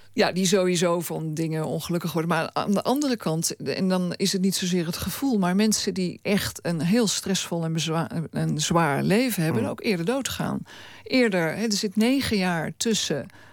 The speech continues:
Speaker 1: mensen aan de onderkant van onze samenleving, aan de bovenkant, wat je aan, eh, leven in gezondheid doorbrengt. Nou, dat is een uitkomst die in zo'n rijk land als Nederland niet, eh, eh, zou moeten.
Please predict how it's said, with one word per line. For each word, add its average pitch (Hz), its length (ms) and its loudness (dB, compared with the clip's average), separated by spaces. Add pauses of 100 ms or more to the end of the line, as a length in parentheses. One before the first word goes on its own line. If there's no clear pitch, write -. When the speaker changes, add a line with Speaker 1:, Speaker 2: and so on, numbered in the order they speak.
Speaker 1:
mensen 202 340 2
aan - 60 -4
de 143 80 -6
onderkant 202 380 0
van - 140 -6
onze 165 200 0
samenleving, 156 680 0
aan 156 100 0
de 156 60 0
bovenkant, 196 640 0 (280)
wat 190 240 0
je 170 200 0
aan, 170 380 0
eh, 160 140 -2 (340)
leven 180 540 2
in 165 120 -4
gezondheid 180 720 0
doorbrengt. 160 680 -2 (260)
Nou, 247 160 2 (260)
dat 196 180 0
is 185 200 2
een 165 260 -2
uitkomst 180 800 0
die 160 220 -2
in 165 100 0
zo'n 156 160 0
rijk 156 240 0
land 147 160 -4
als 147 120 -2
Nederland 143 400 -2
niet, 151 280 0
eh, 151 420 0
eh, 147 80 0
zou - 180 2
moeten. - 280 -4